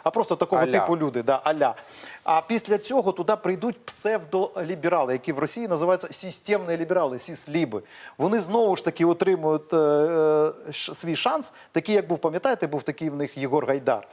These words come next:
Speaker 1: Е, Анатолій Чубайс, пам'ятаєте, оця вся когорта,
Speaker 2: Ну,
Speaker 1: яка
Speaker 2: так.
Speaker 1: заходила, да,
Speaker 2: Але
Speaker 1: і
Speaker 2: Чубайс
Speaker 1: так далі.
Speaker 2: тепер вмонтований в імперську систему.
Speaker 1: Е, Чубайс тепер вмонтований в систему беглеців, він втік, е, з Російської Федерації,
Speaker 2: Е.
Speaker 1: да?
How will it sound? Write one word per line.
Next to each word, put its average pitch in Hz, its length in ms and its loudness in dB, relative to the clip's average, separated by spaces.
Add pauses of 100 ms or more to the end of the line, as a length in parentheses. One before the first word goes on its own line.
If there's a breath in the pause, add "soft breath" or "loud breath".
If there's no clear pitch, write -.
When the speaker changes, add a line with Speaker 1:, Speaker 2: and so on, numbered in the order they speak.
(420 loud breath)
Speaker 1:
Е, 139 40 2 (280)
Анатолій 170 540 2
Чубайс, 131 560 -2
пам'ятаєте, 143 520 0
оця 135 200 2
вся 143 160 0
когорта, 151 480 2
Speaker 2:
Ну, 139 60 4
Speaker 1:
яка 139 140 2
Speaker 2:
так. 143 40 2
Speaker 1:
заходила, 156 560 4
да, 147 260 4
Speaker 2:
Але 117 140 2
Speaker 1:
і 117 40 -2
Speaker 2:
Чубайс 147 380 2
Speaker 1:
так - 20 -12
далі. 131 140 2
Speaker 2:
тепер 151 140 0
вмонтований 151 540 0
в 127 40 -6
імперську 123 480 -2
систему. 139 560 0
Speaker 1:
Е, 135 60 2
Чубайс 165 300 -2
тепер 160 340 -2
вмонтований 151 560 -2
в - 40 -4
систему 151 500 -2 (140)
беглеців, 147 560 -2 (160)
він 143 100 -4
втік, - 300 -6 (100)
е, 135 180 2
з 120 60 -4
Російської 135 440 -4
Федерації, 127 480 0
Speaker 2:
Е. 113 60 -10
Speaker 1:
да? 143 160 0